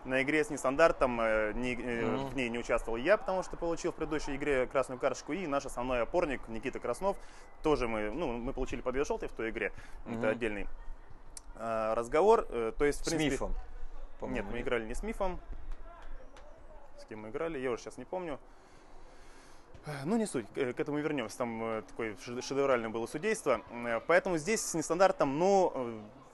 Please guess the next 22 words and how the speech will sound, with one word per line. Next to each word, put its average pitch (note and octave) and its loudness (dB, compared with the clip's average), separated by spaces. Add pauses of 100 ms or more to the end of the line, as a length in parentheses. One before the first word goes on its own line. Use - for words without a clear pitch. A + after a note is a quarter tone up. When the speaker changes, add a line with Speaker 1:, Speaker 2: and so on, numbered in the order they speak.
(220)
Speaker 1:
в - -20
принципе, G3+ 2
я F#3+ 2
могу G3+ -2
сказать, G3 0
что, G3 0
на F#3+ 2
мой G#3 -2
взгляд, G3 0
это F#3+ -2
довольно F#3 4
ра-, G3 10 (140)
равная D3+ 8
команда, E3+ 0
вот A#2+ -4
так A#2 -2
вот, A2 -6
если A2+ -4
оби-, B2+ 0
объективно B2 -2
судить, E3+ -4
Speaker 2:
Мгм. C#3+ -4